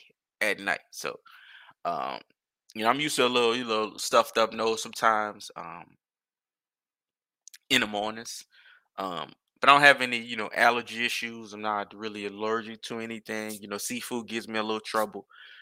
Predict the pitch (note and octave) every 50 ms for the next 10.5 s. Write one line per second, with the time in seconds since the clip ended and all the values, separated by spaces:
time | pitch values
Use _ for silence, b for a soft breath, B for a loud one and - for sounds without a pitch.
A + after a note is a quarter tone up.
0 | B B B _ - A#2+ A2+ - - A#2+ C3 B2+ - - G2 A#2+ A#2 D3 C#3+ C3+
1 | B2+ A#2 - - A2 - - G#2 G#2+ G#2 - - G2 F2 F2 E2+ G2+ - F2+ E2+
2 | F2+ F2 C2+ - - - E2 E2+ E2+ - - A2 G#2+ - A#2 A2 G#2+ G2+ G#2 G2+
3 | G2 G2 G#2 B2+ D3 D3+ D#3 - - _ _ _ _ _ _ _ _ _ _ _
4 | _ _ _ _ _ _ _ _ _ _ _ - - - B2 - D#3+ D3+ D3 -
5 | C#3+ B2+ A#2 A#2 A#2 A#2+ A2+ - - A#2+ A#2 A2 G#2 G2 G#2 G#2+ G2+ G2+ F#2+ F#2+
6 | - F#2+ E2 - - F#2 - - - C3+ - A#2+ A2+ - B2 A#2+ - - - B2+
7 | A#2 A2 G#2+ - - C3 A2 G2 A2+ A2 A2 G#2 F#2+ G#2 G#2+ A2+ A#2+ B2 B2 -
8 | B2+ C3 C3 C3 C3 _ - - b b b b b b b b b - G2+ G#2
9 | G#2 G2 F#2+ F#2 F#2 - - - A#2 B2+ A#2+ - - C3+ C#3 C3 - - C#3 C#3
10 | C3 A2+ A2 - A2+ A2 A2 G#2 -